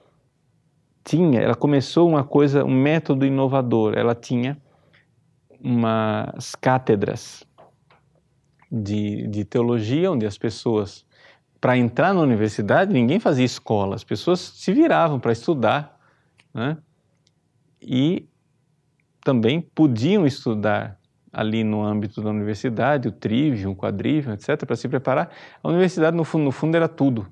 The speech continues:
não era, não era somente o, o ensino superior como nós temos hoje. Mas na, na questão do ensino superior, Paris se especializou,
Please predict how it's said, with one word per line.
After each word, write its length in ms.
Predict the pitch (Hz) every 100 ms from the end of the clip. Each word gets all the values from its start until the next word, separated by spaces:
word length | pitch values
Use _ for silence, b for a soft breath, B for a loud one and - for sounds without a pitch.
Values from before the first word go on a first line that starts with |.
| -
não 180 | 110 113
era, 340 | 135 139 - b b b b 113
não 80 |
era 120 | 117 123
somente 460 | 127 110 120 131
o, 340 | - - 110 -
o 100 | 113
ensino 360 | 107 - 127
superior 460 | - 127 123 110 113
como 140 | 127
nós 140 | 127 -
temos 280 | 143 147
hoje. 260 | 113 85 - B B B
Mas 220 | 180 208
na, 260 | 202 240 226
na 480 | 170 185 156 131 - -
questão 260 | 147 131 123
do 60 |
ensino 260 | 117 120 113
superior, 520 | 123 131 147 190 - _ -
Paris 500 | 202 180 208 180 -
se 220 | - -
especializou, 960 | 226 220 - 170 147 117 110 165 143